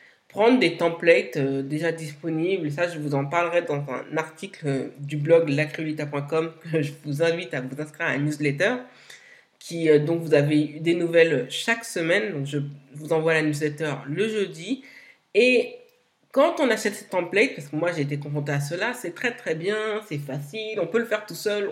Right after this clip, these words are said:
on croit qu'on est, qu'on est, euh, un web designer. Seulement, à un moment donné, quand des templates sont trop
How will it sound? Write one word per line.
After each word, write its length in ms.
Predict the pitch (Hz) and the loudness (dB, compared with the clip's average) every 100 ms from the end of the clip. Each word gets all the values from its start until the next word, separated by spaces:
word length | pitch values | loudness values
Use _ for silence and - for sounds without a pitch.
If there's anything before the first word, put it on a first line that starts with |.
| - | -6
on 120 | 170 | -8
croit 220 | - 202 | -2 0
qu'on 440 | 196 151 147 156 165 | 0 -4 -6 -6 -4
est, 180 | 170 - - - - _ _ _ | -6 -10 -20 -20 -20 _ _ _
qu'on 260 | - 220 208 | 6 6 8
est, 460 | 190 208 220 208 151 | 8 8 6 6 4
euh, 140 | 147 147 | 2 -2
un 180 | 202 180 | -2 0
web 280 | 190 185 156 | 0 0 -4
designer. 560 | 160 156 147 127 87 - | -4 0 2 0 -4 -12
Seulement, 720 | - 277 277 262 240 233 226 - - | -2 2 4 4 2 2 0 -6 -4
à 60 | |
un 100 | 175 | -2
moment 240 | 180 196 208 | 2 2 2
donné, 480 | 180 170 170 170 - | 0 0 0 -2 -8
quand 220 | 165 143 | -8 -6
des 160 | 147 139 | -4 -6
templates 540 | 165 160 160 165 160 | -4 -4 -2 -4 -4
sont 260 | - 139 - _ _ _ - | -8 -12 -12 _ _ _ -18
trop 540 | - - 285 - - | -10 -2 -2 -2 -10